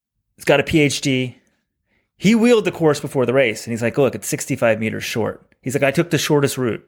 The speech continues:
And that's how you're supposed to do it. We kinda get back in, in touch with the, meet people. They're like, "Look, the course, we measured the shortest way. It's legit." And then you get into all this stuff. If you're actually using a wheel, there's could be slippage on grass.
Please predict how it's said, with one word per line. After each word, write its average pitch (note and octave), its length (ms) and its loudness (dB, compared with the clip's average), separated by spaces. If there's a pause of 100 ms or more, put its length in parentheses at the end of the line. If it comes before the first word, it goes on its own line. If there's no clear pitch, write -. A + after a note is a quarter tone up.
(140)
And - 300 -20
that's B2+ 160 -2
how B2 80 4
you're A#2 100 4
supposed G2+ 360 -6
to A2+ 80 -8
do C3+ 120 4
it. - 180 0 (1500)
We D3+ 100 -8
kinda B2+ 180 0
get A2 140 0
back A#2+ 240 0
in, D#3 220 -10
in C#3+ 120 -6
touch B2+ 260 -2
with A#2+ 120 -6
the, B2+ 180 -2 (100)
meet F3+ 300 2
people. F3 240 2
They're C#3 100 4
like, A#2 140 2
"Look, E3+ 180 2
the - 80 -6
course, - 520 -2 (160)
we C#3 180 -6
measured C#3+ 340 2
the B2+ 60 -4
shortest A#2+ 380 -4
way. A2+ 400 2
It's - 200 -12
legit." A#2 540 -4 (540)
And C3+ 100 -6
then E3+ 80 2
you G#3 80 4
get F#3+ 120 2
into G3+ 180 2
all D#3+ 120 2
this D3 160 0
stuff. D3 260 0
If B2+ 100 -8
you're D3 100 0
actually D#3 340 0
using C#3+ 360 -2
a B2 80 0
wheel, E3+ 640 2
there's - 240 -6
could B2+ 140 -6
be B2 80 -2
slippage C#3 500 -2
on B2 80 -2
grass. D3+ 580 0